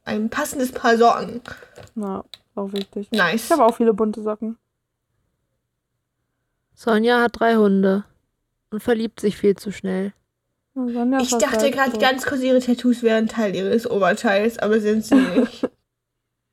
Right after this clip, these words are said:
Speaker 2: Das sind aber schon so Tattoos, wo eher so die Grundfarbe schwarz ist, gefühlt. Und der
Speaker 1: Ja, ja, deswegen war auch mein
Speaker 2: Das
Speaker 1: Kopf erst
Speaker 2: Haut.
Speaker 1: verwirrt, weißt du, weil sie hat ein schwarzes Oberteil
Speaker 2: Ja.
Speaker 1: an und dann geht's sofort in das Schwarze ihres Arms rüber.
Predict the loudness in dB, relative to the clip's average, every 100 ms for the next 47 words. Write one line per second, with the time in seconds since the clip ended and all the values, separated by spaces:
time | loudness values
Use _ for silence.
0 | _ _ _ _ _ _ 0 2 4 4
1 | 6 4 4 4 4 4 0 0 0 2
2 | 4 4 4 2 2 4 4 2 2 2
3 | 2 -2 -6 -8 -4 -4 -4 -6 -6 -8
4 | -14 _ _ _ 2 6 6 6 2 0
5 | 2 4 4 4 4 4 2 2 2 4
6 | 4 4 6 4 4 2 0 2 2 2
7 | 0 -2 0 -2 0 2 2 4 4 4
8 | 4 2 0 2 0 0 -2 -2 -2 -2
9 | -2 -2 -2 -2 -4 -6 -6 -2 0 2
10 | 2 0 -4 -4 -4